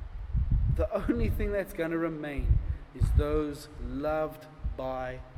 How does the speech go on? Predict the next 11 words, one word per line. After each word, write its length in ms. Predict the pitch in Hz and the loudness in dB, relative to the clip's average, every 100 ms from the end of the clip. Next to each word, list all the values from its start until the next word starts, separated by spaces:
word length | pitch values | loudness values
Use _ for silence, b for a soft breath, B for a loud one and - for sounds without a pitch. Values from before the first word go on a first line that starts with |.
| - | 8
Christ. 460 | - - - - - - - - - - - - - - - - - - - - - - - - | 8 4 -2 -4 -4 -4 -2 0 0 0 -2 0 0 2 2 2 -2 -2 0 2 2 4 8 8
My 80 | - | 8
dear 140 | 170 | 0
friends, 320 | 175 180 165 - | 2 0 -2 -2
let 100 | 208 | 2
us, 220 | - - - - - - - - - | 2 2 -2 -4 -2 0 0 4 6
let's 160 | - - | 8 8
examine 920 | - - - - - 285 - - - - - - - - - - - - | 8 10 10 12 10 10 10 8 8 10 12 12 12 0 -6 -6 -6 -4
these 200 | 170 - | -6 -6
six 340 | - - - | -4 2 4
truths. 540 | - 151 123 - - | 6 4 0 -12 -18